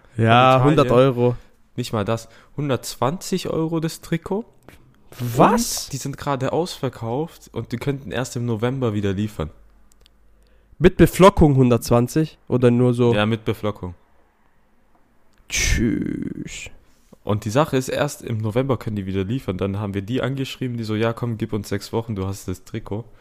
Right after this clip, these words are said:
Speaker 2: Das ist besser, als bis November zu warten. Und es kostet nur fünfunddreißig. Also Schnapper
Speaker 1: Ja.
Speaker 2: immer. Und <laughs> Qualität original.
Speaker 1: Ja, so eine Lüge. Wir wissen beide, dass es perfektes Plagiat ist.
Speaker 2: Hä, nee.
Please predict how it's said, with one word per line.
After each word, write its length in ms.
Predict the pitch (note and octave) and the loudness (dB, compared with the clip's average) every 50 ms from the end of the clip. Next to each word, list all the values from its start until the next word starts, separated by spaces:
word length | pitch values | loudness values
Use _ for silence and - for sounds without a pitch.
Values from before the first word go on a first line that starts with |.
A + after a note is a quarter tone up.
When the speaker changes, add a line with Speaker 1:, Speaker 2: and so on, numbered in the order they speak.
| - - - - | -20 -20 -16 -10
Speaker 2:
Das 180 | - F#2 - | -10 -10 -10
ist 80 | - - | -8 -4
besser, 240 | - G2+ G#2+ - - | -2 -2 -2 0 -2
als 140 | E2+ E2+ - | -4 -4 -4
bis 160 | - F2+ - | -8 -10 -6
November 360 | - D#2+ E2 F2 F2+ F#2 F2 - | -6 -4 -4 -4 -4 -4 -6 -8
zu 140 | - - - | -10 -10 -6
warten. 340 | - F2+ G2 - - F2 - - - - - - - - - _ _ _ - - - - - - - | -6 -6 -6 -6 -10 -12 -14 -14 -20 -20 -20 -20 -20 -20 -20 _ _ _ -20 -20 -20 -20 -20 -20 -14
Und 540 | - - - F2+ F#2 F#2 F#2 F#2+ F#2 - - - | -6 0 2 2 4 4 2 0 -2 -6 -4 -4
es 160 | - F#2+ - | -4 -4 -4
kostet 360 | - - C3+ C3+ - A2+ - | -2 -2 -2 -2 -2 -4 -2
nur 120 | A2 G#2 G2 | 0 -2 -2
fünfunddreißig. 760 | - - D#3 D#3+ B2 F2+ D#2+ D2+ D2 D2 D2 - - - F2 - _ _ _ _ _ _ - - - - | 0 -2 0 0 0 0 -2 -4 -4 -6 -8 -10 -14 -20 -20 -20 _ _ _ _ _ _ -20 -20 -12 -8
Also 260 | - F2+ E2 F2 E2+ | -6 -6 -4 -4 -4
Schnapper 600 | - - - - - G2+ G#2 A#2 - - B2 - | -4 -4 -6 -4 -2 0 0 0 0 2 2 2
Speaker 1:
Ja. 160 | G#2+ A2+ A#2+ | 2 4 2
Speaker 2:
immer. 240 | - E2 D#2 D#2 D#2 - - - - - - - - - - - - - | 2 0 -2 -4 -6 -8 -12 -16 -18 -20 -20 -20 -20 -20 -20 -20 -20 -20
Und 320 | - - - A#2+ B2+ C3 - B2+ - - - | -16 -8 -4 -2 -2 -2 -2 -2 -2 -4 -4
<laughs> 220 | - - - A2+ - | -6 -8 -10 -8 -8
Qualität 640 | - - G#2 G2 G2+ F#2+ - - A2 A#2 A2+ - - - - G3 - F#3+ F3 | -4 -2 -2 -2 -2 -4 -4 -2 -2 -2 -2 -4 -6 -2 0 0 0 0 -2
original. 760 | - - G2 F#2+ A2 G#2 F#2 G2 F#2+ F#2 F2+ F#2 F#2 F#2+ F2+ - - _ _ _ _ _ - - - - - - - | -2 -2 -2 0 -2 -4 -2 -2 -2 -2 -2 -2 -4 -4 -8 -12 -18 _ _ _ _ _ -20 -20 -20 -20 -18 -14 -10
Speaker 1:
Ja, 300 | - - A2+ A2 G#2+ A#2 | -8 -6 -6 -6 -6 -6
so 160 | B2 A2+ C3+ C3+ | -2 4 6 8
eine 200 | C3+ B2+ B2 B2 | 8 8 6 4
Lüge. 440 | A#2 A#2 B2+ C#3 D3 C3+ C3 A2+ G#2+ | 4 4 4 4 4 4 2 0 2
Wir 80 | A2+ | 0
wissen 220 | A#2+ B2 - - A2+ | -2 -2 -2 0 4
beide, 240 | A#2+ B2+ C3+ B2+ B2+ | 4 4 6 6 6
dass 280 | B2 - - - - | 6 6 4 4 0
es 60 | - | -2
perfektes 560 | - - - - B2+ - - D3+ - - A#2+ - | -2 0 0 0 0 2 0 -2 0 0 -2 0
Plagiat 680 | - - B2+ A#2+ A#2+ A#2 A#2+ A#2+ C3 C#3 - - - | 4 4 4 6 6 6 8 8 8 6 6 6 6
ist. 240 | F#3 C3+ G#2+ A#2+ A#2+ | 6 6 6 4 4
Speaker 2:
Hä, 40 | C3 | 4
nee. 360 | C3 C#3+ E3 F3+ F3+ D3 A2+ | 2 0 0 0 -2 -2 -4